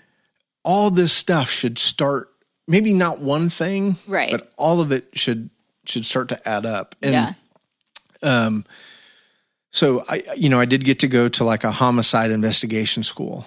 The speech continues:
Speaker 1: And one of the things that we were taught in that, that school was you only get one chance to do it right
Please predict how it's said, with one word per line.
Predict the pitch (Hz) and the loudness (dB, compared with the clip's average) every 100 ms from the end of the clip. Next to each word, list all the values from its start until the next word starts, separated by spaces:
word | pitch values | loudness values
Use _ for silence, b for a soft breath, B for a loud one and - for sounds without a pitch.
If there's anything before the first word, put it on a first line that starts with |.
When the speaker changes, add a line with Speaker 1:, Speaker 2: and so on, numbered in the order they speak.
| - | -8
Speaker 1:
And | - 123 | -2 0
one | 117 | 0
of | |
the | 107 | 0
things | 120 110 - | -2 0 0
that | 117 113 - 170 - | -2 -4 -8 -20 -6
we | 127 110 | -2 0
were | |
taught | 104 - 180 165 | -2 -4 0 0
in | 127 | -2
that, | 120 - | -4 -6
that | 127 113 - | -6 -4 -2
school | - 123 110 | 0 0 0
was | 110 107 - | 0 -2 -2
you | 147 - | -4 -2
only | 160 165 | 0 2
get | 147 135 | 0 -2
one | 120 123 139 | 0 0 0
chance | 135 - 120 - - | 0 0 0 0 0
to | 127 | 0
do | 117 | 0
it | 104 | -2
right | 123 107 107 | -4 -4 -4